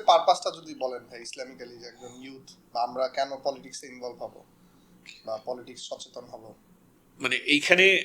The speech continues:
Speaker 2: আহ, দুইটা জিনিস। আমরা যখন পলিটিক্স শব্দটা বলি তখন তো আমাদের মাথায় আসলে ইয়ে চলে আসে,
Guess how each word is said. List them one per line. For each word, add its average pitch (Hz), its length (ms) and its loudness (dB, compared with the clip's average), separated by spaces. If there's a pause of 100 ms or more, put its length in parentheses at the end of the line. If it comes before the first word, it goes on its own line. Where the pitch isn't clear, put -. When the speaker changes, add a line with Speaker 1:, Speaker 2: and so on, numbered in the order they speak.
Speaker 2:
আহ, 120 300 8
দুইটা 147 280 8
জিনিস। 131 300 2
আমরা 131 240 8
যখন 143 340 2
পলিটিক্স 139 360 8
শব্দটা 156 380 4
বলি 147 260 6
তখন 135 240 4
তো 139 80 6
আমাদের 131 260 8 (200)
মাথায় 127 380 8
আসলে 127 300 4
ইয়ে 123 180 4
চলে 110 280 0
আসে, - 240 -6